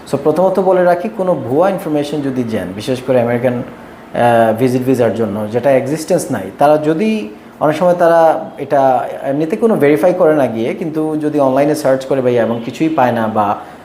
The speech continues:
অসামঞ্জস্য হয় বিষয়টা, তখন কিন্তু ওইখানেই ভিসাটা বাতিল হয়ে যায়। আর সেকেন্ড যেটা ইন্টারভিউ, ইন্টারভিউতে আপনি কি বলবেন এবং আপনার এই যে বলাটা সেটার সাথে আপনার যে অনলাইন ডিএস ওয়ান সিক্সটি ফর্মটা সাবমিট করেছেন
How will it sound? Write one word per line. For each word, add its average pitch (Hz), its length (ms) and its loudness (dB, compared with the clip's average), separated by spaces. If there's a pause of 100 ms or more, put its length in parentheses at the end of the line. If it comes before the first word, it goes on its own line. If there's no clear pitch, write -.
(220)
অসামঞ্জস্য 208 840 0
হয় 95 260 -4
বিষয়টা, - 520 -4
তখন 165 320 0
কিন্তু 165 280 -2 (460)
ওইখানেই 175 500 2
ভিসাটা 123 380 0
বাতিল 98 480 -4
হয়ে 92 140 -6
যায়। 92 160 -8
আর 95 120 -8
সেকেন্ড 233 460 2
যেটা - 300 -2 (840)
ইন্টারভিউ, 113 400 0 (460)
ইন্টারভিউতে 147 560 4
আপনি 139 400 -2 (200)
কি 247 120 2
বলবেন 117 440 0
এবং 127 360 -2
আপনার 147 320 -2
এই 156 180 2
যে 156 220 2
বলাটা 120 640 0 (400)
সেটার 160 240 -2
সাথে 180 260 -2
আপনার 143 260 2
যে 127 140 0
অনলাইন 127 440 0
ডিএস 117 460 -4
ওয়ান 110 140 -2
সিক্সটি 131 320 -8
ফর্মটা 113 380 -4
সাবমিট 117 420 -2
করেছেন - 380 -2